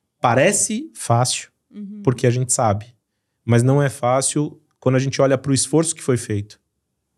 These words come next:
Speaker 1: Você acha que eu fui claro? Quer que eu explique um pouco mais?
Speaker 2: Eu acho que eu, o que me deu o sentimento, que eu, tudo isso que tu falou, eu, eu tradu-, traduziria numa frase que é,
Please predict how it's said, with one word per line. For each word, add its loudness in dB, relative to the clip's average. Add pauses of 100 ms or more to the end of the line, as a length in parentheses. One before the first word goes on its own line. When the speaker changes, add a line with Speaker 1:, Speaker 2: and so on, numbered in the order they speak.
(340)
Speaker 1:
Você -2
acha -2
que 0
eu 4
fui -2
claro? 2
Quer -8
que -8
eu -2
explique -4
um -6
pouco -8
mais? -6
Speaker 2:
Eu -2
acho -6 (260)
que -6
eu, -2 (120)
o -6
que -4
me 0
deu 0 (220)
o -8
sentimento, -8 (240)
que -10
eu, -6
tudo 2
isso 2
que -4
tu -12
falou, -2
eu, -2
eu -8 (140)
tradu-, -4
traduziria -4
numa 0
frase -4
que -10
é, -6